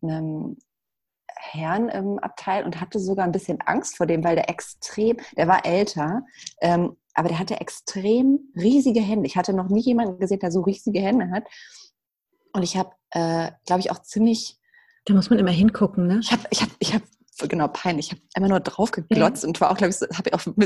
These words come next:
Speaker 1: bisschen entsetzt ausgesehen. Und dann hat er mir dann <laughs> irgendwann erklärt, dass, ähm, hat mich dann wirklich <laughs> dabei drauf angesprochen und ist mit mir ins Gespräch gekommen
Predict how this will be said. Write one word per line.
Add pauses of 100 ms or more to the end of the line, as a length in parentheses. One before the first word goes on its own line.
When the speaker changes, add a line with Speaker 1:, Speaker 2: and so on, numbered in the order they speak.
(120)
Speaker 1:
bisschen
entsetzt
ausgesehen.
Und
dann
hat
er
mir
dann
<laughs>
irgendwann
erklärt,
dass,
ähm, (440)
hat
mich
dann
wirklich
<laughs>
dabei
drauf
angesprochen
und
ist
mit
mir
ins
Gespräch
gekommen